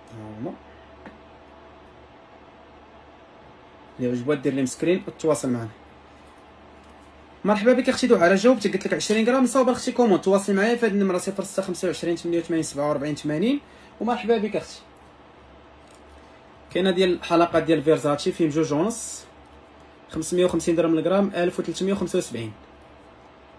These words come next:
ألف وتلتمية وخمسة وسبعين. يعني هادو البنات باش تفهموا القضيه ديال كيفاش خمسمية وخمسين، واخا نكون رابح فيهم كاع خمسين درهم في الغرام، شي نكون واخدهم من غير بخمسمية وندوزهم بخمسمية وخمسين، فيهم جوج غرام ونص، غتجيب مية وخمسة وعشرين درهم،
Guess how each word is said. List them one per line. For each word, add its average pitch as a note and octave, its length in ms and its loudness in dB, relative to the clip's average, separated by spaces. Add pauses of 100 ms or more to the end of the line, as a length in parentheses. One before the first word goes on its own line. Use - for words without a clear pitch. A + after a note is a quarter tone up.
(140)
ألف E3 280 0
وتلتمية E3+ 600 -2
وخمسة F#3 280 -2
وسبعين. A2 360 -6 (1700)
يعني E3+ 160 4
هادو G3 120 4
البنات G#3 280 2
باش A3 160 4
تفهموا G3+ 300 4
القضيه G3 300 2
ديال F#3 200 2
كيفاش F#3+ 280 -2
خمسمية F#3+ 300 0
وخمسين، G3 300 -2
واخا A3 220 0
نكون G3+ 180 2
رابح G3+ 200 2
فيهم G3+ 180 0
كاع F#3+ 100 2
خمسين G#3 340 -2
درهم G#3+ 160 0
في G3+ 60 -2
الغرام، B2+ 260 -2 (640)
شي D3+ 60 -6
نكون E3 180 0
واخدهم D#3+ 320 4
من D#3+ 80 2
غير F3+ 180 2
بخمسمية F3 460 0
وندوزهم D#3+ 380 0
بخمسمية D#3+ 360 0
وخمسين، B3 460 0 (300)
فيهم F3+ 140 4
جوج D#3+ 220 -4
غرام F3+ 260 4
ونص، A#3 260 0
غتجيب F3+ 320 0
مية G3+ 100 2
وخمسة G3 280 0
وعشرين F3+ 320 2
درهم، B2+ 240 0